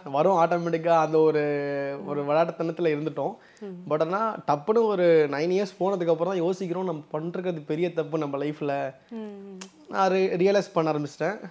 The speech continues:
Speaker 1: அதுக்கப்புறம்
Speaker 2: But ஆனா சினிமால தான் போகணும், நடிக்கணும்ன்ற ஒரு ஆர்வம் இருக்கு உங்களுக்கு?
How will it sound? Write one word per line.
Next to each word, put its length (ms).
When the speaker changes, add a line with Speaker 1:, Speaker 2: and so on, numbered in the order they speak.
Speaker 1:
அதுக்கப்புறம் 500
Speaker 2:
But 80
ஆனா 260
சினிமால 500
தான் 200
போகணும், 360
நடிக்கணும்ன்ற 540
ஒரு 160
ஆர்வம் 320
இருக்கு 240
உங்களுக்கு? 320